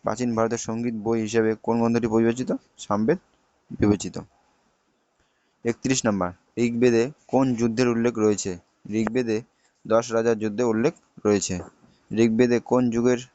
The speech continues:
কোন যুদ্ধের উল্লেখ রয়েছে? ঋগ্বেদে দশ রাজার যুদ্ধের উল্লেখ রয়েছে। ঋগ্বেদে কোন যুদ্ধের উল্লেখ রয়েছে? দশ রাজার যুদ্ধের উল্লেখ রয়েছে।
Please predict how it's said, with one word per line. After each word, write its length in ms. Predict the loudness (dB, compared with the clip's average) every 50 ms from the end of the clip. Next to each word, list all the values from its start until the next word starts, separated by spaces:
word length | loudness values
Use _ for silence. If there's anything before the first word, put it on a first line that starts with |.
| _ _ _ _ -4 -4 -2
কোন 240 | 0 0 0 0 -2
যুদ্ধের 300 | -2 -4 -4 0 0 0
উল্লেখ 240 | 2 2 2 0 2
রয়েছে? 400 | 2 0 0 2 0 -2 -4 -4 -6 _ -14 -6
ঋগ্বেদে 540 | -2 -2 -2 0 0 0 2 2 2 0 0 -4 _ _ _ _ _ -6 0
দশ 220 | 2 2 4 4
রাজার 240 | 4 4 4 2 0
যুদ্ধের 260 | 0 -6 -2 -2 0
উল্লেখ 260 | 0 2 2 2 0 0 _ _ _ -2
রয়েছে। 340 | 0 0 0 0 -2 -10 -10 -12 _ _ -8
ঋগ্বেদে 460 | -6 -4 0 2 2 2 4 2 0 -2 _ _ _ _ _ _
কোন 240 | -2 0 2 2 2
যুদ্ধের 300 | 0 -2 2 2 2 2
উল্লেখ 200 | 4 2 0 0
রয়েছে? 280 | 0 -2 -2 -4 -6 -10 -10 -10 _ -4
দশ 200 | -4 -4 -2 -2
রাজার 240 | -2 0 0 -2
যুদ্ধের 260 | -4 -6 -6 -4 -2 0
উল্লেখ 260 | 0 2 2 2 0 _ _ _ _ _ 0
রয়েছে। 380 | 2 2 2 2 0 -8 -10